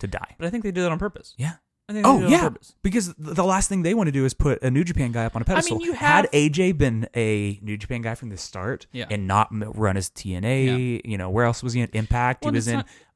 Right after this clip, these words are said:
Speaker 1: all those other, he was basically in everything but the W W E. That's why they could get away with that.
Speaker 2: And, and plus, it's, it just, it, it, it dilutes the product as a whole.
Speaker 1: Yep.
Speaker 2: It dilutes the,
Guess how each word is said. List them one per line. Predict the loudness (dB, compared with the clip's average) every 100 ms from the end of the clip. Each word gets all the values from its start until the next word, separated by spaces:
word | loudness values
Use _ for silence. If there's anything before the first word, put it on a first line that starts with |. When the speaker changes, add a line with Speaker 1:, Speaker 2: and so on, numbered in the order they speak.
| _
Speaker 1:
all | -4 -4
those | -4 -6
other, | -6 -6 -6
he | -6
was | -6
basically | -4 -6 -6 -8 -8
in | -8 -4
everything | 0 0 -2
but | 0 0 0
the | -4
W | -2 -2
W | -2 0 0
E. | -2 -4 _ _ _
That's | -10 -6
why | -6
they | -6
could | -6
get | -6 -2
away | -2
with | -4
that. | -6 -6
Speaker 2:
And, | -6
and | -8 -8
plus, | -8 -8
it's, | -12 -12
it | -14 -10
just, | -12 -10
it, | -12 -12 -16
it, | -20 -20 -18
it | -12 -10 -6
dilutes | -4 -2 -2 -2 -8
the | -14
product | -8 -6 -6 -8
as | -10
a | -10
whole. | -8 -6 0
Speaker 1:
Yep. | -2
Speaker 2:
It | -2
dilutes | -8 -8 -8 -10 -18 -20 _
the, | -12 -10 -8 -12